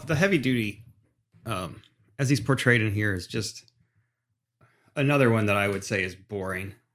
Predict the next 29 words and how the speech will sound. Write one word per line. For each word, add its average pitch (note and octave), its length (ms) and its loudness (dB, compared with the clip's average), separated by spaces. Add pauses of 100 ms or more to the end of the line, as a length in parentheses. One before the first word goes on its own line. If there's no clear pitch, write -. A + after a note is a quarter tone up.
(120)
Uh, A2 220 -4
like B2 160 2
I - 20 2
said, A#2 180 -2
I, B2+ 240 0
I D#3+ 120 0
really D#3 240 2
don't A#2 180 -2
know A2+ 340 -2
that A2 140 -8
much A#2+ 160 -6
about A2 180 -6
Heavy A2 200 -4
Duty. G#2 240 -4
It - 100 -8
wasn't A#2+ 260 0
a - 20 -4
figure G2 300 -4
that G2 120 -4
I F#2 40 -6
had. G2 400 -6 (100)
Um, F2 360 -14 (1300)
but C#3 200 -2
even E3 280 4
still, B2+ 300 4
I've G2+ 240 0
seen C#3 280 2
him G#2 240 2
in, G2+ 440 -2